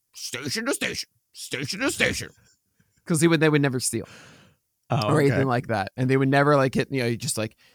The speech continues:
Speaker 1: he'd be like, "No, no, we never get, we never get to steal. You can't make the signs in time. So instead, it's just station to station."
Speaker 2: <laughs>
Speaker 1: And <laughs> just cracks me up. When you said that with Jazz, I'm like, "Oh my God, it's going back to him."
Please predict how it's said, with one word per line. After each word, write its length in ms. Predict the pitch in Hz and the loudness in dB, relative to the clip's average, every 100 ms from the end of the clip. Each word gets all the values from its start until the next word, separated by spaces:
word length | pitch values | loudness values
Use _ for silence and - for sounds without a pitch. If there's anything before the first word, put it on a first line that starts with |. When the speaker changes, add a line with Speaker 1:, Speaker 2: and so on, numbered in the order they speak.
| _ | _
Speaker 1:
he'd 180 | 127 | -4
be 40 | 123 | -2
like, 220 | 117 - - | -4 -6 -10
"No, 140 | 143 | -8
no, 120 | 110 | -8
we 120 | 98 110 | -8 -4
never 220 | 156 180 | -2 0
get, 140 | 147 | 0
we 60 | 151 | 0
never 180 | 247 285 | -2 -2
get 160 | 131 | -6
to 80 | 104 | -8
steal. 380 | - - 87 92 | -8 -6 -6 -6
You 140 | 113 127 | -6 -4
can't 220 | - 180 | -2 0
make 140 | 185 | 0
the 80 | 196 | 0
signs 400 | - 214 262 247 | 2 4 4 0
in 80 | 123 | -2
time. 220 | 98 95 | -4 -6
So 120 | - 110 | -4 -4
instead, 300 | 113 185 165 | 2 4 4
it's 80 | 143 | 0
just 280 | 185 - | -4 -4
station 360 | - 123 156 262 | -8 -6 -4 -2
to 60 | 453 | 2
station." 460 | 330 - - 120 - _ _ | 2 2 0 -6 -16 _ _
Speaker 2:
<laughs> 80 | 135 - - - - _ _ | -2 -2 -8 -16 -20 _ _
Speaker 1:
And 300 | 170 180 170 170 - - - _ - - | 0 2 0 -2 -6 -10 -10 _ -20 -20
<laughs> 560 | _ _ _ - - - | _ _ _ -20 -20 -4
just 180 | 160 - | -2 0
cracks 300 | 175 160 165 | 2 2 2
me 80 | 175 | 2
up. 120 | 131 | 2
When 80 | 135 | 2
you 80 | 135 | 2
said 160 | 160 | 4
that 160 | 147 139 | 4 4
with 180 | 139 110 | 2 0
Jazz, 360 | 131 135 131 | 2 4 2
I'm 80 | 117 | -2
like, 160 | 113 110 | -6 -4
"Oh 120 | 123 | -4
my 120 | 117 | -4
God, 260 | 107 110 107 | -2 -2 -2
it's 160 | 104 | -6
going 320 | - 120 120 110 | -8 -4 -2 -2
back 340 | 113 110 110 | 0 0 -2
to 100 | - | -6
him." 300 | 110 107 104 | -6 -6 -8